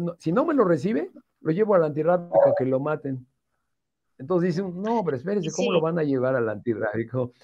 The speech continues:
Speaker 1: Pues
Speaker 2: Y
Speaker 1: no,
Speaker 2: mira,
Speaker 1: pues
Speaker 2: Antemio,
Speaker 1: déjemelo.
Speaker 2: sí, ayudar a un niño o a personas ancianas o humanos, nadie pensaría, nadie te diría, "Pues llévatelo a tu casa".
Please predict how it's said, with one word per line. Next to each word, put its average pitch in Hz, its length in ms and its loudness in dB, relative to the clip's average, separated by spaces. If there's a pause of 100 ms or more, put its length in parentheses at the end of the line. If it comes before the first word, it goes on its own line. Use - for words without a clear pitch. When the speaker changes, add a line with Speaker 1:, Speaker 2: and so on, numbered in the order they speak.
(120)
Speaker 1:
Pues 156 140 -10
Speaker 2:
Y 156 140 4
Speaker 1:
no, 214 40 0
Speaker 2:
mira, 226 160 4
Speaker 1:
pues 339 160 6
Speaker 2:
Antemio, - 20 -4
Speaker 1:
déjemelo. 156 640 4 (1000)
Speaker 2:
sí, 294 340 -2
ayudar 277 500 6
a 381 160 10
un 392 60 4
niño 370 400 2 (100)
o 240 140 6
a 254 120 4
personas 277 600 6
ancianas 254 840 4
o 226 180 4 (100)
humanos, 254 600 4 (400)
nadie 339 520 8
pensaría, 277 640 6
nadie 294 300 4
te 277 140 2
diría, 269 340 4
"Pues 269 140 2
llévatelo 269 420 6
a 196 100 0
tu 202 140 -10
casa". - 380 -2